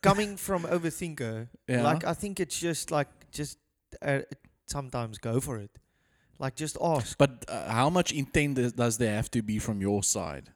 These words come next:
Speaker 2: Because,
Speaker 1: Uh, like
Speaker 2: because for some people, inviting them for a one-on-one coffee signals something.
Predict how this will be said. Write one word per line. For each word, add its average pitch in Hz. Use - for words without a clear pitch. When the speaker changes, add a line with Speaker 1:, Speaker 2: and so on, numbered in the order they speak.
Speaker 2:
Because, 143
Speaker 1:
Uh, 170
like 196
Speaker 2:
because 170
for 185
some 214
people, 160
inviting 139
them 143
for 139
a -
one-on-one 127
coffee 151
signals 156
something. 113